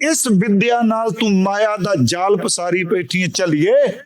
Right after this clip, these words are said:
ਇਸ ਵਿਦਿਆ ਨੂੰ ਛੱਡ, ਤੂੰ ਸ਼ਬਦ ਦੀ ਇਕਾਗਰਤਾ ਵੱਲ ਆ ਜਾ, ਤੂੰ ਰੱਬ ਦਾ ਰੂਪ ਹੋ ਜਾਏਂਗੀ।" ਉੱਥੇ ਫਿਰ ਸਤਿਗੁਰਾਂ ਨੇ ਸ਼ਬਦ ਉਚਾਰਨ ਕੀਤਾ, "ਗੱਲੀ ਅਸੀਂ ਚੰਗੀਆਂ।" ਮੈਂ ਅੱਗੇ ਅਰਥ ਕਰਨਾ,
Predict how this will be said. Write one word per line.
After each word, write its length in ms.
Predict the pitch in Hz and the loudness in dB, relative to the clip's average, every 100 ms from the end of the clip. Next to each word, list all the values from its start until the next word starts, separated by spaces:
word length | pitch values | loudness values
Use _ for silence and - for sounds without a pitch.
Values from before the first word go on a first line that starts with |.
| 208 233 294 - 508 | -12 -6 -6 -8 -4
ਇਸ 240 | - 214 170 | -2 0 0
ਵਿਦਿਆ 480 | 143 160 156 185 | 0 0 0 2
ਨੂੰ 140 | 190 175 | 2 0
ਛੱਡ, 380 | - 175 190 165 | -4 -4 -4 -2
ਤੂੰ 100 | 185 | -2
ਸ਼ਬਦ 520 | - - 180 175 185 | -2 -2 -2 0 0
ਦੀ 120 | 180 | 0
ਇਕਾਗਰਤਾ 640 | 170 - 160 143 160 - 160 | -2 -2 0 0 -2 -2 -2
ਵੱਲ 180 | 151 | -2
ਆ 100 | 147 | -2
ਜਾ, 160 | 151 175 | -2 -4
ਤੂੰ 240 | 180 151 | -2 -2
ਰੱਬ 200 | 139 135 | 0 -2
ਦਾ 160 | 139 135 | -2 0
ਰੂਪ 280 | 120 127 131 | 0 0 0
ਹੋ 180 | 131 107 | -2 -4
ਜਾਏਂਗੀ।" 480 | - - - - - _ _ _ _ _ _ _ _ _ | -4 -6 -4 -6 -6 _ _ _ _ _ _ _ _ _
ਉੱਥੇ 280 | 240 247 214 | -2 0 0
ਫਿਰ 140 | 190 170 | 0 0
ਸਤਿਗੁਰਾਂ 580 | - 156 151 156 175 | -2 -4 -2 0 0
ਨੇ 100 | 170 | -2
ਸ਼ਬਦ 360 | 160 - 151 160 | -4 -4 -2 0
ਉਚਾਰਨ 460 | 170 - 156 156 147 | 0 0 -2 0 -2
ਕੀਤਾ, 360 | 156 143 170 | -2 0 -2
"ਗੱਲੀ 540 | 147 117 151 170 180 175 | 0 0 2 2 0 -2
ਅਸੀਂ 320 | - 214 226 226 175 - 214 233 156 151 - | -2 -2 -2 -4 -8 -6 -8 -6 -4 -6 -4
ਚੰਗੀਆਂ।" 320 | 170 160 170 | -2 0 0
ਮੈਂ 120 | 175 | -2
ਅੱਗੇ 120 | 180 196 | 0 0
ਅਰਥ 200 | 180 - | -2 -2
ਕਰਨਾ, 440 | 147 123 117 - | 0 2 0 -2